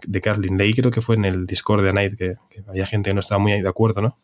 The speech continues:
O no le gusta mucho, eh, la interpretación o este personaje. Yo creo que hay mucho, o que hay por lo menos un potencial muy interesante detrás de este personaje, ¿no? Puede que luego no dé tiempo, que se nos quede corto, pero ver una milicia de este tipo con, precisamente, ¿no? Su mano derecha, un señor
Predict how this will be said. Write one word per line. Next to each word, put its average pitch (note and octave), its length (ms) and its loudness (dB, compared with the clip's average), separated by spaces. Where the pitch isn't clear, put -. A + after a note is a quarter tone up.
O F#2 180 -2
no F#2+ 100 -2
le G#2 60 4
gusta G2 240 0
mucho, G#2 400 0
eh, F#2+ 240 0
la F#2+ 60 0
interpretación G2 760 0
o A2 80 2
este A#2 160 0
personaje. A#2 520 0
Yo A#2+ 140 4
creo D3 100 6
que C#3+ 80 4
hay C3+ 60 6
mucho, C3+ 420 4
o - 100 0
que A2 60 4
hay A2 240 4
por A#2+ 100 0
lo B2 60 6
menos C3 120 4
un B2 100 4
potencial A2+ 680 4
muy A2+ 100 6
interesante A2 420 4
detrás G2+ 300 4
de G2 80 0
este F#2+ 160 -2
personaje, F#2+ 400 -4
¿no? B2 160 -4
Puede A#2 200 4
que A#2+ 100 4
luego A2+ 240 6
no G#2 140 4
dé G2 100 4
tiempo, A#2+ 400 2
que F#2 360 0
se - 100 -8
nos F2 120 -4
quede F#2+ 200 0
corto, A#2 380 0
pero G2 180 4
ver A#2 260 2
una A2+ 200 2
milicia A2+ 340 6
de A2 40 4
este G#2+ 160 0
tipo F#2+ 320 0
con, F#2 440 2
precisamente, G#2 520 2
¿no? A#2 120 4
Su A2 100 -2
mano G#2+ 140 4
derecha, G#2+ 320 2
un F#2 80 0
señor G2+ 340 0